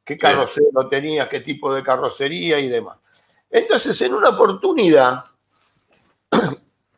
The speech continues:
Speaker 1: eh, alrededor del año dos mil más o menos, este, el museo recibía gente. Si había una persona que traía contingente de gente del, del Reino Unido a veces, o de Francia y demás,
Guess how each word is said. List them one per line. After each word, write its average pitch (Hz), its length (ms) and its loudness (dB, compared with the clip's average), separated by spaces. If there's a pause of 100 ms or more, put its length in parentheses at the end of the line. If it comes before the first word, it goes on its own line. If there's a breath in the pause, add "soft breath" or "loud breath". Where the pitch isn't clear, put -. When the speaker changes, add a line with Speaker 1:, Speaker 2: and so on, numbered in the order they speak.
(560)
Speaker 1:
eh, 117 320 -4 (100)
alrededor 123 480 2
del 147 100 4
año 151 200 0
dos 117 180 2
mil 160 260 -2
más 110 220 -6
o 143 80 -4
menos, 147 380 -2 (560 soft breath)
este, 151 840 4
el 196 100 4
museo 180 580 4
recibía 143 580 0
gente. 131 340 -6
Si 147 100 -6
había 175 240 -2
una 175 420 -4
persona 156 680 -6 (680)
que 147 160 2
traía 175 800 2 (320)
contingente 151 800 -4
de 139 120 -2
gente 147 340 -6
del, 120 200 -6 (140)
del 120 300 -6
Reino 147 340 -4
Unido 151 520 0
a 139 60 2
veces, 143 640 4
o 113 180 -8 (260 loud breath)
de 110 140 -2
Francia 143 680 2
y - 40 -2
demás, 170 280 2